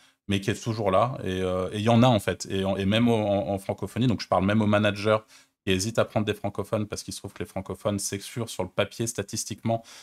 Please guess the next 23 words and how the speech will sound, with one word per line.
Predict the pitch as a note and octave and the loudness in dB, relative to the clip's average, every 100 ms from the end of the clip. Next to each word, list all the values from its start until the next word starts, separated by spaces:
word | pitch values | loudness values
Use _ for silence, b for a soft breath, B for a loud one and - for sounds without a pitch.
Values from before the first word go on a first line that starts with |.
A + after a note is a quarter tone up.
| B | B
sont | - G2 | 0 4
moins | A2 B2+ B2 | 6 6 6
investis | A2 A2 - | 2 0 -6
que | G#2+ | -6
des | G2 | -6
Philippins, | G2 G2 F#2+ A2+ B2+ B B - | -6 -8 -4 -4 -4 B B -2
mais | G2+ | 0
vous | |
pouvez | G2 G#2 F#2 | 0 0 0
aussi | G#2+ G#2 G#2 | 0 -2 -4
tomber | - G2+ | -4 -4
sur | G2+ G2+ | -4 -4
des | F2+ E2+ | -4 -4
perles, | F#2 A2 G2+ | 2 4 2
des | - | 0
gens | G#2+ | -4
qui | - - | -2 0
aiment | G2+ | 2
le | F#2+ | 2
jeu, | F2+ F2 F#2 | 0 -4 -4
qui | A#2 - | -6 -8
vont | G2 F#2 | -6 -2
aimer, | F#2 G2+ | 0 0